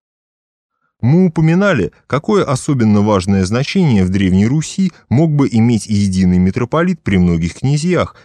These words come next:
если бы этот митрополит был русский. После окончательного опустошения юго-западной Руси, когда жизненные силы отлили на северо-восток, и митрополиты начали естественно стремиться туда же,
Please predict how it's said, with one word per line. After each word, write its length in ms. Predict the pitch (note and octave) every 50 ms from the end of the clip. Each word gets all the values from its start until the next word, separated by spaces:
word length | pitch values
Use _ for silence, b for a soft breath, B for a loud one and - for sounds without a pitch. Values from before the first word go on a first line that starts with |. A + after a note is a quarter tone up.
| b
если 340 | - G#2+ D3+ F3+ - - -
бы 140 | G3 - D3
этот 160 | A#2+ F#2+ E2
митрополит 600 | F2+ F2 E2 E2 E2+ D#2 - G2+ A#2+ D#3 E3+ - -
был 360 | - - E2+ E2+ E2 E2+ F#2
русский. 420 | A#2 D#3 D3 - - - - - _ _ _ _ _ _ _ _ _ _ _ _ _ _ _ _ _ _ _ _ _ _ _ _ _
После 340 | - D#3+ D#3+ C#3 E3 D#3+ D#3
окончательного 720 | C#3+ - D3+ D3+ D3 E3+ E3 C#3 - C3 B2+ B2 A#2+ A#2+ A#2
опустошения 720 | G#2 - A2+ - - A#2+ A#2 G#2+ - A#2+ A2 A2 G#2+ G#2
юго-западной 720 | G2+ G2+ F#2+ G2+ G2 F#2 G2+ G2 - - F#2+ G2 G#2 A2
Руси, 420 | A#2 C#3 D#3 D3 - - G3+ G3+ -
когда 360 | - A2+ G2 G2 G2 G2+ F#2+
жизненные 520 | F#2 G#2 G2 F2+ F#2+ G2 F#2+ F#2+ F#2+ G2+
силы 400 | G2 - - - A#2+ F#2+ F2+ F2+ - -
отлили 420 | - G#2 G2+ - B2 A2 G2 F#2+
на 140 | F#2 F#2 F#2+
северо-восток, 960 | F#2 - - F#2+ F2+ F2+ F#2 F2+ F#2+ G#2+ A2+ - - - F#3+ F#3+ - _ _ _
и 80 | - -
митрополиты 680 | G#2+ - G3 - A2 G2+ - B2+ C3+ D#3+ D#3 - - F#2+
начали 380 | A2 A#2+ A2 - - G2 F#2
естественно 640 | F#2 G2 - - - A#2+ G2 - - - F2+ F2 F2
стремиться 560 | - - - G2+ G2+ G2 F#2+ F2 - - F#2+
туда 380 | E2 - C3 D3+ D#3+ F#3 F3+ D3
же, 200 | G#2+ E2+ C#2+